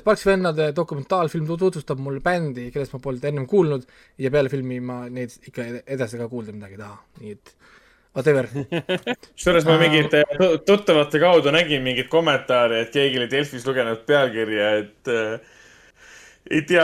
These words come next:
Speaker 2: äh, kes on nagu Sparksid ja nad olid vihased seal olnud. Mis mõttes sa ei tea? Kuidas kriitik saab tunnistada, et ei tea?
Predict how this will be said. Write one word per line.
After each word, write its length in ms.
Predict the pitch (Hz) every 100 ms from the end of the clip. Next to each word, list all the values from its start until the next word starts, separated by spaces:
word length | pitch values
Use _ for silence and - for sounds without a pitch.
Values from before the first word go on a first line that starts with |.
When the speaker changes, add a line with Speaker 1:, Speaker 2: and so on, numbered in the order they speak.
| 147
Speaker 2:
äh, 340 | 127 - 143 139
kes 240 | 160 -
on 100 | 139 135
nagu 160 | 131
Sparksid 560 | 147 170 175 175 147 117
ja 100 | 120
nad 140 | 131
olid 160 | 127 120
vihased 380 | 165 170 143 107
seal 240 | - 113
olnud. 240 | 110 107 107 -
Mis 160 | 196 175
mõttes 320 | 208 208 - 131 160
sa 100 | -
ei 20 |
tea? 220 | 151 127 98 _ _
Kuidas 260 | - 180 -
kriitik 280 | 190 196
saab 200 | 143 147
tunnistada, 400 | 165 170 - 113
et 160 | 98 120
ei 60 | 117
tea? 160 | 123